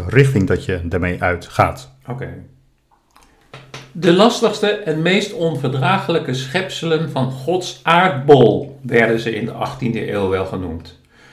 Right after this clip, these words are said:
Speaker 2: Driehonderd jaar later zal niemand dat nog durven zeggen over de boeren,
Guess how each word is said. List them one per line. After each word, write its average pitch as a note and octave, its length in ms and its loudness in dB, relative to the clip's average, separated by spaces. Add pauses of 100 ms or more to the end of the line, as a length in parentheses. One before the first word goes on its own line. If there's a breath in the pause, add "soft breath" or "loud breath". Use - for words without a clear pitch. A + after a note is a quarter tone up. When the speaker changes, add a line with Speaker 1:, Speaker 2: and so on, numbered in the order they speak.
(140 soft breath)
Speaker 2:
Driehonderd E3 580 0
jaar A#2 280 4
later C3+ 460 4
zal A#2+ 220 0
niemand D3 480 2
dat B2 180 0
nog A#2+ 140 -6
durven G#2+ 320 -2
zeggen B2+ 380 0
over G2+ 220 -6
de G2+ 100 -6
boeren, G2 560 -4